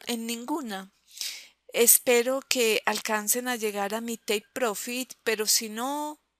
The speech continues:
es así y tocan mi stop, pues voy a terminar con un poquitico más de ganancia. Eh, bien, eso es todo por hoy. Espero que tengan todos un excelente resto de día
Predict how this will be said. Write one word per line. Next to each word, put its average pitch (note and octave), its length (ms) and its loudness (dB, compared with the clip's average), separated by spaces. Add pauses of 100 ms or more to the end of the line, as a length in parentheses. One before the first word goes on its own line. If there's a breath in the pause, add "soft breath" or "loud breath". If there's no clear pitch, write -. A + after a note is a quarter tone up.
(140)
es B3+ 180 6
así C4 400 4
y G#3 60 -4
tocan C4 420 -8
mi C#4 120 -2
stop, C4 580 2
pues A3+ 200 -8
voy G#3 180 -2
a A3 60 -2
terminar G#3+ 500 -6
con G#3+ 160 -10
un G#3 60 -14
poquitico G#3 600 -10
más F#3 180 -8
de F#3 80 -4
ganancia. F3 640 -4 (1120 loud breath)
Eh, B3 540 4
bien, G3+ 540 8 (120)
eso B3+ 460 6
es C4+ 140 8
todo C4+ 240 0
por A#3+ 220 -4
hoy. D#4 260 0
Espero B3+ 320 0
que B3+ 100 -8
tengan A3+ 340 -6
todos A#3+ 360 0
un A#3+ 400 -6
excelente A#3 840 0
resto A3+ 480 0
de G#3 140 -4
día D4 440 -2